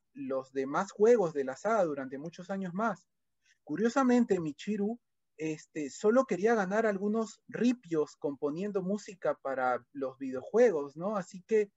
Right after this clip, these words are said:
pero ella nunca se imaginó que sus melodías serían exponente importante en la historia de, de los juegos y de cómo una chambita de medio tiempo se convirtió en veinte años de carrera y éxito mundial.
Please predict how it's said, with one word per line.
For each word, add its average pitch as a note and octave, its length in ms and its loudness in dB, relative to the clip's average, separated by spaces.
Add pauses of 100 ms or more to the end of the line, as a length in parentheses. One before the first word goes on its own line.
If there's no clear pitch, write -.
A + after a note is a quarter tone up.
(500)
pero D#3+ 240 2
ella F#3 220 2
nunca B3 340 4
se A#3+ 120 -8
imaginó F#3+ 640 -4
que E3 100 -14
sus D3+ 180 -14
melodías D3+ 640 -4
serían F#3 360 -6
exponente E3+ 600 -8
importante G3 800 -6
en D#3 160 -8
la C#3+ 60 -10
historia F3 640 0
de, C3 220 -6
de B2+ 360 -8
los B2+ 200 -6
juegos G3 480 2 (280)
y D#3+ 80 -8
de D#3 140 -2
cómo G#3+ 220 0
una B3+ 180 2
chambita D#3+ 640 -6
de C3 120 -4
medio E3+ 420 -4
tiempo E3+ 440 -8
se C#3 160 -10
convirtió C3+ 480 -8
en E3 160 -8
veinte F#3+ 440 -2
años F#3 320 -4
de C#3 140 -6
carrera E3 500 -4
y C#3+ 100 -6
éxito G3 500 -10
mundial. D3+ 520 -4